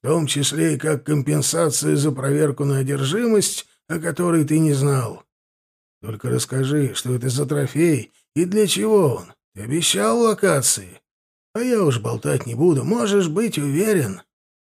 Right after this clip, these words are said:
Из сердец высших демонов можно изготовить эликсир, который на пятьдесят процентов ускорит развитие мага,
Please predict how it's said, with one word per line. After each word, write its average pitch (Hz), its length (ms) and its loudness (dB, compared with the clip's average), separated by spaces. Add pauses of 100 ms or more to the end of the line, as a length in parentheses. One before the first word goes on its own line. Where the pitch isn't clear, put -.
(640)
Из 151 120 -12
сердец 127 560 -2
высших 135 400 -2
демонов 139 560 -2 (120)
можно 127 400 -2
изготовить 147 520 -2
эликсир, 143 480 -2
который 143 440 0
на 147 120 2
пятьдесят 151 540 0
процентов 156 640 0
ускорит 147 480 2
развитие 139 520 2
мага, 143 460 0